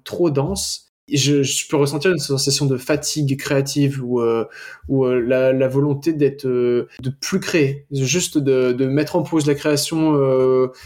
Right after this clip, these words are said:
quelques heures, quelques jou-, quelques jours, je sais pas, mais de se poser, de faire autre chose. Parce que parfois, c'est sûr qu'il y a des, des,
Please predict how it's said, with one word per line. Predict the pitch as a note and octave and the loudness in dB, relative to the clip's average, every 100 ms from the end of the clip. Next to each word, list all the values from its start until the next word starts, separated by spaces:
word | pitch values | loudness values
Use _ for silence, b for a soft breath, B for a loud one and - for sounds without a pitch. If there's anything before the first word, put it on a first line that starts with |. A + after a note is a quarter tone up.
| B B B | B B B
quelques | D3+ C#3 C#3 | -2 0 2
heures, | C#3+ C#3 | 2 2
quelques | C#3+ C#3 | -2 0
jou-, | C#3 C#3 C#3+ C#3+ | -2 2 0 0
quelques | C#3+ C#3 C#3+ | -2 0 0
jours, | C3 D3+ D3 | 2 0 0
je | C3+ | -2
sais | C#3 C#3+ | -2 0
pas, | D3 | 0
mais | C#3+ B2 A#2+ A2+ B B B B B | 0 0 0 -2 B B B B B
de | - C#3 C3+ | -12 -4 -2
se | - | -2
poser, | - D3+ C3+ D#3 | 0 2 2 2
de | C#3+ | 0
faire | C#3+ | 0
autre | C#3 C#3 | -2 -2
chose. | B2 - - _ | -8 -14 -20 _
Parce | C#3 - | -4 -2
que | C#3 | 0
parfois, | C#3 B2 - D3+ D3 | 0 -2 2 2 2
c'est | C#3+ | 0
sûr | - D#3 C#3+ | -2 -2 0
qu'il | C3 | -2
y | A#2+ | -2
a | |
des, | A2+ A#2 A2+ A2 | 0 2 2 0
des, | A2+ A2+ | -2 -4